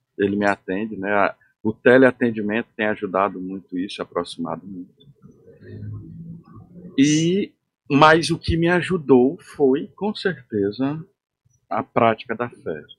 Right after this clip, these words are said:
o ministério, o sacramento da ordem que eu recebi, né? Nós temos a dupla sacramentalidade. Nós recebemos o sacramento do matrimônio e o sacramento da ordem, como o padre recebe o sacramento da ordem. O,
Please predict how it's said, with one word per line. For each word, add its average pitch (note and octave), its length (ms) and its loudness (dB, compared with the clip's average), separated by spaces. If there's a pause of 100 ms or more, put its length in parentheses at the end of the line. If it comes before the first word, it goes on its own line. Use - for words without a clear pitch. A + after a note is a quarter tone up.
(580)
o A#2 100 -4
ministério, B2+ 720 -2
o - 60 -12
sacramento D3 580 0
da B2+ 120 6
ordem A2 320 4
que - 120 -8
eu F#2 40 -4
recebi, F#2+ 540 -4
né? A2+ 140 0
Nós A#2+ 240 -2
temos A2+ 240 -2
a A2 80 2
dupla C3 400 -4
sacramentalidade. A2 1000 -4 (400)
Nós F2 140 -6
recebemos F#2+ 480 -4
o F#2+ 40 -10
sacramento G#2 540 -2
do A2 80 -2
matrimônio B2+ 480 0
e C3 40 -10
o - 40 -12
sacramento A#2 460 -2
da C3+ 140 6
ordem, G#2+ 400 6 (260)
como C3+ 220 8
o F3 60 6
padre B2+ 340 6
recebe C#3+ 340 2
o A2+ 40 -8
sacramento B2 560 -2
da B2 120 -2
ordem. F#2+ 220 -8 (2250)
O, E3+ 200 0